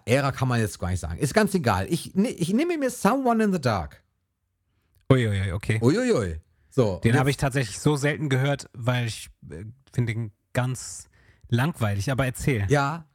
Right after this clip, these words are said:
Speaker 1: ich finde ihn, äh, ich fand ihn auch eine Zeit lang ziemlich langweilig.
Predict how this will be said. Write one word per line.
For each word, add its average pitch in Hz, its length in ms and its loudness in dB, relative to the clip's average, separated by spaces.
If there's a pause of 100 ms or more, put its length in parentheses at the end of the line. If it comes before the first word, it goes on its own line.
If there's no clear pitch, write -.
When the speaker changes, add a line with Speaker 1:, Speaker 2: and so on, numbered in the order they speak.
(140)
Speaker 1:
ich - 180 0
finde 185 200 2
ihn, 160 300 -6
äh, 143 240 -4
ich - 140 -4
fand 247 200 4
ihn 208 100 0
auch 190 220 0
eine 143 160 -2
Zeit - 280 -6
lang 139 140 0
ziemlich 139 260 -2
langweilig. 117 640 -2